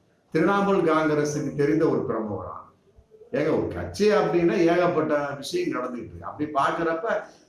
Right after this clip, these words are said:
பாஜகவுக்கு தெரிஞ்ச எத்தனையோ பிரமுகர்களா இருக்கிறாங்க, எத்தனையோ பிரமுகர் எத்தனையோ தவறு செஞ்சுட்டு இருக்கிறாங்க. அப்ப வந்து அந்த பாஜகவே தவறு செய்ததாகவும் பாஜக தான் தவறு செய்து குற்றம் சாட்டி விட முடியுமா?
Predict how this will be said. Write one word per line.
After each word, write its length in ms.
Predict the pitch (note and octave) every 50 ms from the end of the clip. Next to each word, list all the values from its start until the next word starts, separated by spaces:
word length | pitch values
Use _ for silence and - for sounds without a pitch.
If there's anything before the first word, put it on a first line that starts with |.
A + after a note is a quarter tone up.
| - - A2
பாஜகவுக்கு 840 | C3 C#3+ E3 E3 - G3 F#3 F#3 F3 F3+ F3+ F3 E3+ E3+ E3+ E3 E3
தெரிஞ்ச 280 | C#3+ D3+ D#3+ E3+ - - -
எத்தனையோ 360 | - - E3 E3+ E3+ F3 F#3 F3+
பிரமுகர்களா 640 | - D#3 D#3+ D#3+ F#3 F#3 F3+ F3 E3+ E3+ D#3+ E3+ E3 D3+
இருக்கிறாங்க, 420 | C3 C3 C3 B2 A#2+ A#2 - - - - - - D4+ - - - - - - _ _ _ _ _ _ _ _ -
எத்தனையோ 360 | - - - C#3+ D3 E3+ F3 E3+ D#3
பிரமுகர் 400 | D#3 D#3+ D#3+ D#3+ D#3+ E3+ E3+ D3
எத்தனையோ 240 | - D3 D#3+ E3+ E3
தவறு 300 | D#3 C#3 C3 D3 D3+ D#3 -
செஞ்சுட்டு 400 | C3 C3+ B2+ B2 C3 G#2+ F#2 G#2+
இருக்கிறாங்க. 340 | A2 G#2+ G2+ G2+ G#2 - -
அப்ப 160 | D#3 D3+ D3 D3
வந்து 220 | D#3 E3 F3+ F3+
அந்த 120 | E3 E3 D3+ A2
பாஜகவே 680 | A#2 C#3+ D3 D3 E3+ E3+ E3+ E3+ E3+ E3 E3+ E3+ - - - - - - - _ -
தவறு 360 | A#2 A#2 C#3 D#3+ F3 E3+ D#3+ -
செய்ததாகவும் 760 | D3 C#3+ D#3 E3 E3 E3+ D#3+ D3+ D3 C#3 C3+ D3 F3+ - D3+
பாஜக 560 | D#3+ E3 E3 E3 F3 F3 E3+ E3+ E3 E3 E3 E3 E3
தான் 140 | E3+ E3 E3
தவறு 260 | D3 D3 D#3 D#3+ D#3 D3+
செய்து 300 | D3+ D3+ D3+ D#3 D#3 E3 D#3+
குற்றம் 300 | - - E3 E3 D#3+ - D3
சாட்டி 200 | C3+ C3 A#2+ A#2
விட 140 | A2+ A2+
முடியுமா? 440 | G#2+ G#2 G2+ G2+ G2+ G2+ A2+ B2+ C#3